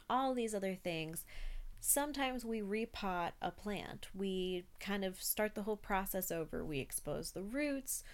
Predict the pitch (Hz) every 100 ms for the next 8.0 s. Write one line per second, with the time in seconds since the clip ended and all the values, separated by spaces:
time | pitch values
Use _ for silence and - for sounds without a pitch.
0 | - - - 185 185 180 165 151 151 143
1 | 147 143 131 - - 247 240 - 190 180
2 | 160 156 135 117 - 165 220 254 240 -
3 | 220 208 196 196 190 185 180 - 165 151
4 | 151 - 185 220 247 247 214 190 190 190
5 | 185 180 180 180 - - - - - 202
6 | 208 208 247 - - 254 254 220 220 208
7 | 208 202 - 196 190 - 214 - - -